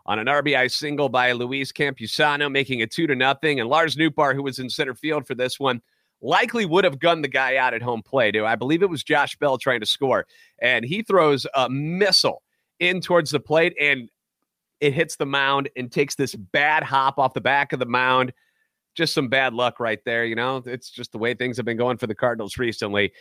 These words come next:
Uh, you get another single in the third inning for Arenado, but still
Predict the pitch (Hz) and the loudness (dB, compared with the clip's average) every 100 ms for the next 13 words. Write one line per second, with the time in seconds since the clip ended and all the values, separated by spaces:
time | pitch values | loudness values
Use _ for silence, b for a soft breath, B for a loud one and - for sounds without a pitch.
0 | B B B 120 131 139 147 175 165 165 | B B B 2 2 2 2 2 4 2
1 | 147 175 165 160 139 120 156 160 151 151 | 2 2 4 4 2 2 4 6 4 2
2 | 160 139 156 156 143 143 135 131 151 151 | -2 -2 0 0 2 0 0 0 0 0
3 | 120 - 151 160 175 | -2 -2 2 2 0